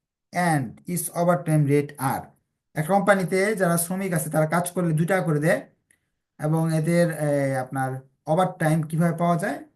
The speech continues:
লিখা আছে। লেখা আছে, ইভিনিংয়ে যারা কাজ করে তাদের দেড়শো পার্সেন্ট দেওয়া হয়,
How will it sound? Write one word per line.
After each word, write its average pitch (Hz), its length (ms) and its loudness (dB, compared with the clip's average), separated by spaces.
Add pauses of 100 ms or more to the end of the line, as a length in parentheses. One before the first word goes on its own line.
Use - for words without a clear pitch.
(120)
লিখা 156 260 0
আছে। - 160 -10 (880)
লেখা 156 260 2
আছে, 156 260 2 (520)
ইভিনিংয়ে 190 440 0
যারা 180 260 4
কাজ 180 180 4
করে 170 160 -4
তাদের 160 200 0
দেড়শো 180 260 2
পার্সেন্ট 135 380 -4
দেওয়া 107 180 -2
হয়, - 140 -10